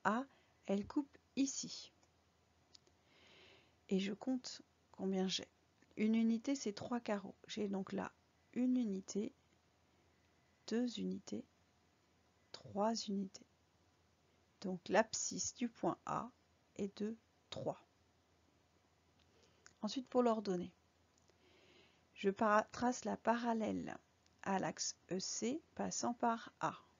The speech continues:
Je remonte, j'obtiens ici, par lecture, l'ordonnée du point A. Je remarque que je suis à une unité du point E, mais dans l'autre sens.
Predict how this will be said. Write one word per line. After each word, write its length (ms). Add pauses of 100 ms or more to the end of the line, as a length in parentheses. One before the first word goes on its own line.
(440)
Je 60
remonte, 680 (540)
j'obtiens 480 (260)
ici, 500 (720)
par 160
lecture, 460
l'ordonnée 500
du 140
point 260 (120)
A. 120 (960)
Je 180
remarque 580 (200)
que 240 (180)
je 160
suis 400
à 100 (140)
une 220
unité 580 (1300)
du 100
point 240 (160)
E, 140 (420)
mais 140
dans 180
l'autre 180
sens. 440